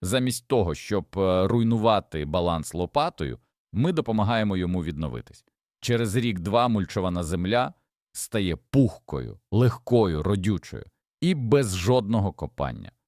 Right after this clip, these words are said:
Ще один добрий спосіб — посів сидератів. Це спеціальні рослини, які садять після збору врожаю,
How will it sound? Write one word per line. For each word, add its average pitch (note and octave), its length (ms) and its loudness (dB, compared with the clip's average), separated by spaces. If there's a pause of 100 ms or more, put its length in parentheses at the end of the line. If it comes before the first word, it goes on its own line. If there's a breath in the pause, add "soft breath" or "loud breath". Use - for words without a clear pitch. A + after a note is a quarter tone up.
(460)
Ще D#3+ 220 0
один C#3+ 240 2
добрий C#3 280 4
спосіб — - 560 -2 (500)
посів C3 400 2
сидератів. E2 640 -4 (720)
Це C3+ 120 0
спеціальні D#3+ 540 2
рослини, B2+ 680 2 (260)
які B2 320 0
садять C#3 360 0
після A2 320 -2
збору A2 320 2
врожаю, F#2 600 2